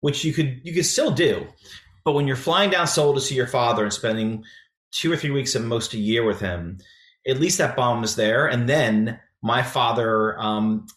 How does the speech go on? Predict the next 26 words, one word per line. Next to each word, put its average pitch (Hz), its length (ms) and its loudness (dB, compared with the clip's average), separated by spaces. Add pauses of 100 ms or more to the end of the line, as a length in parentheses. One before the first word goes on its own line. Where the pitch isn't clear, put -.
(300)
he 113 220 -6
remarried, 113 640 0
had 98 120 -10
two - 160 -8
children, 120 580 -2 (360)
and 117 240 0
then 117 100 0
he 120 80 0
cut 113 200 -2
off 98 140 -4
child 87 240 -2
support. 82 440 -10 (920)
And 107 120 0
that's 135 280 0
when 135 100 2
the 110 80 0
bitterness 107 680 -2
started 95 360 -2
to 101 60 -8
stick, - 440 -6 (280)
and 107 80 -2
it 98 220 -6
burned, 76 380 -4 (100)
and 101 180 -2
it 95 100 -4
was 95 200 -6